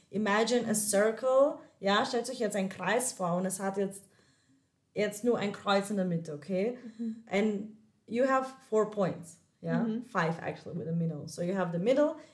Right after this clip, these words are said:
Speaker 1: ihr habt's vorne, links, hinten, rechts zum Beispiel.
Speaker 2: Mhm.
Speaker 1: Jetzt denkt dran, dass es noch zwei Diagonalen dazu kommen. Yeah, now you have one, two, three, four, five, six, seven,
Speaker 2: Mm-hmm.
Speaker 1: eight points.
Speaker 2: Ja.
Speaker 1: Nine with the middle.
Speaker 2: Mm-hmm.
Speaker 1: Yeah?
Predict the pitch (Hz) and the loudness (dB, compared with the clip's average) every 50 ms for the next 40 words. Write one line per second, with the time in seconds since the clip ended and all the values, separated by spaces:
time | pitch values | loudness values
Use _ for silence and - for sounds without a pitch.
0 | _ - 175 180 170 165 - - - 226 214 220 226 233 240 226 220 208 202 196 | _ -6 -4 -2 -2 -4 -6 -8 -2 2 4 4 4 4 2 0 -2 -2 -2 -4
1 | 196 196 196 - - - 190 190 180 175 - 180 175 185 180 170 165 - - - | -4 -6 -8 -10 -12 -10 -8 -8 -8 -6 -6 -6 -2 0 0 -2 -2 -4 -10 -14
2 | 147 147 139 - - - - - - - 226 214 208 214 220 220 - - - 220 | -14 -14 -14 -14 -14 -14 -16 -14 -10 -6 -6 -4 -4 -4 -6 -8 -10 -4 0 0
3 | 220 208 220 - - 240 269 302 302 - - 254 220 214 208 226 277 294 - - | 2 0 0 0 2 2 4 2 0 -4 -6 -4 0 2 4 4 2 0 -4 -8
4 | - - _ 214 220 - 220 214 - - 226 226 233 269 - - - - 247 233 | -14 -10 _ -6 -4 -2 -2 -4 -2 -2 0 2 2 2 2 0 -2 0 2 2
5 | 233 226 226 208 196 208 208 196 190 190 190 190 185 175 - - 185 - - 170 | 4 4 2 2 2 0 0 0 0 2 0 0 -2 -4 -6 -8 -10 -10 -8 -8
6 | 151 151 151 151 - - _ _ _ _ _ - 202 214 208 233 233 214 226 233 | -8 -8 -10 -12 -16 -20 _ _ _ _ _ -2 0 0 2 4 4 4 4 4
7 | 240 240 240 233 220 214 220 - 185 180 170 165 - - - - - - - 196 | 4 2 2 0 0 -2 -4 -6 -8 -6 -6 -6 -8 -8 -8 -10 -10 -10 -10 -10
8 | 185 - - - 196 - - - - - - - - 247 247 - - - - - | -10 -10 -12 -12 -12 -10 -10 -12 -12 -14 -12 -12 -10 -12 -12 -14 -16 -14 -14 -14
9 | - - - 233 208 - - 277 254 220 233 277 277 240 226 - 208 190 175 170 | -14 -12 -10 -10 -8 -4 -2 0 2 4 4 2 2 0 -2 0 0 0 2 2
10 | 165 208 208 220 233 254 247 220 208 190 180 170 - 190 202 180 175 208 220 240 | 2 2 2 4 6 6 8 6 6 4 0 -4 -4 -4 -4 -2 0 2 2 2
11 | 254 202 185 160 156 - - - - 226 208 190 202 214 254 254 | 2 2 0 0 -2 -6 -12 -16 -8 -2 2 2 2 2 2 -2